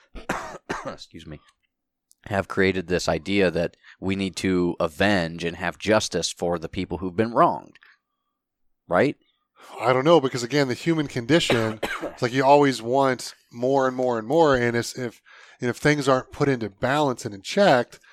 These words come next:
Speaker 2: you know, people will run away with power and greed and money and those kind of things. I mean, not everyone, but as a whole,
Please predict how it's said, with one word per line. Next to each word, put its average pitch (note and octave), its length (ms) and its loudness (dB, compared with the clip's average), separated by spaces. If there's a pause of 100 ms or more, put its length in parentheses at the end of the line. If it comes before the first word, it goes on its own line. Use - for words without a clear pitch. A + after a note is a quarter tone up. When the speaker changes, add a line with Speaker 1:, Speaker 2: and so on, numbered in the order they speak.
(300)
Speaker 2:
you A2+ 80 -10
know, G#2 260 -2 (220)
people D3 300 -2
will C3+ 180 -2
run C#3+ 180 0
away D3 280 2
with B2 320 0
power B2+ 440 0
and A2 200 -8
greed A#2+ 340 -2
and A2 140 -6
money B2 260 0
and A2+ 100 -4
those A#2 180 -2
kind A2+ 180 -6
of G#2+ 80 -6
things. D3+ 280 -2
I A#2+ 40 -4
mean, C3 120 -2
not E3+ 160 8
everyone, F#3+ 460 6 (640)
but D#3 360 4 (280)
as C3+ 240 2
a A#2 80 6
whole, C#3 640 4